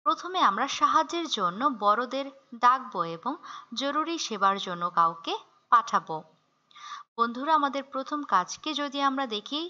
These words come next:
কাউকে পানিতে ডুবে যেতে, তাহলে আমরা কি করব? প্রথমে বড়দের ডাকবো এবং জরুরি সেবার জন্য কাউকে পাঠাবো। অতঃপর জেনে নিই আমরা কিভাবে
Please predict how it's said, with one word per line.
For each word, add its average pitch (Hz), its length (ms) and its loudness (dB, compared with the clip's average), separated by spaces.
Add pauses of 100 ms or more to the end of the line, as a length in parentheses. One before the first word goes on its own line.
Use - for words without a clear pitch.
(140)
কাউকে 190 320 -2
পানিতে 196 420 0
ডুবে 240 300 -8
যেতে, 226 280 -10
তাহলে 240 320 -4
আমরা 226 200 -4
কি 233 200 -14
করব? 220 280 -6 (520)
প্রথমে 311 440 -6
বড়দের 220 540 0
ডাকবো 175 400 2 (440)
এবং 262 220 -4 (100)
জরুরি 262 460 -4
সেবার 220 440 -2
জন্য 185 340 -6
কাউকে 165 420 2 (380)
পাঠাবো। 202 480 4 (720)
অতঃপর 208 440 4
জেনে 254 300 -4
নিই 277 180 -4
আমরা 269 240 -2
কিভাবে 247 440 -2